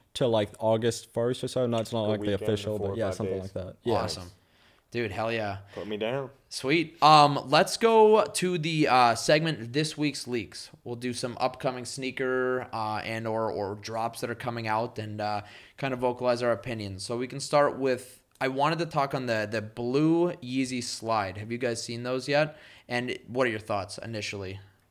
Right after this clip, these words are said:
Speaker 2: I, it's my first one I wanna get, probably just because.
Speaker 3: For yourself?
Speaker 2: Yeah, um, I'm supposed to go to the beach for one, but two,
Speaker 3: Cool.
Speaker 2: it'll probably be the cheapest <laughs> time to get a Yeezy Slide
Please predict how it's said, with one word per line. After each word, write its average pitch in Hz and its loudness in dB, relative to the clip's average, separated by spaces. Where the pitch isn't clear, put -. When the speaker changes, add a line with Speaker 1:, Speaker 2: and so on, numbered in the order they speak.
Speaker 2:
I, 117 2
it's 135 2
my 139 0
first 120 -2
one 107 -4
I 95 -4
wanna 92 -8
get, 92 -6
probably 95 -2
just - -12
because. 90 -10
Speaker 3:
For 160 -4
yourself? 147 4
Speaker 2:
Yeah, 147 10
um, 127 4
I'm 117 -6
supposed 135 2
to 127 -6
go 123 4
to 113 4
the 107 -6
beach 113 -8
for 107 -2
one, 107 -2
but 101 -4
two, 139 2
Speaker 3:
Cool. 135 2
Speaker 2:
it'll 147 10
probably 156 10
be 156 6
the 151 8
cheapest 156 6
<laughs> - -12
time 143 4
to 131 0
get 131 6
a 131 2
Yeezy 117 -2
Slide 95 0